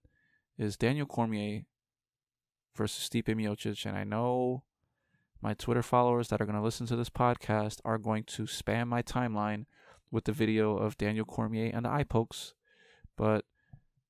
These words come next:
I guarantee that these are the same people that overlook John Jones and his eye pokes,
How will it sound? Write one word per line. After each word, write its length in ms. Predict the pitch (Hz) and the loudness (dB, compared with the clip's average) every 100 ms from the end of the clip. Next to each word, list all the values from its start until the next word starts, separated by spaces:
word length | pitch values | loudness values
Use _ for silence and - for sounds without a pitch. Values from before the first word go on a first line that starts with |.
| _ _ _ - | _ _ _ -6
I 100 | 104 | -4
guarantee 500 | - 127 135 - 147 | 0 0 0 0 0
that 160 | 123 | 0
these 160 | 123 120 | -2 -2
are 40 | |
the 80 | 110 | -2
same 280 | - 127 139 | 0 -2 0
people 400 | - 147 120 117 | 0 2 2 4
that 200 | 107 - | 2 2
overlook 560 | 123 120 120 113 113 - _ _ | 2 2 2 0 0 -4 _ _
John 260 | - 110 113 | 0 2 2
Jones 540 | 110 104 104 101 - - _ _ _ - | 2 0 -2 -6 -12 -18 _ _ _ -6
and 120 | 98 | 0
his 200 | 113 107 | 0 0
eye 100 | 98 | -2
pokes, 460 | 101 - 98 - | -4 -4 -6 -10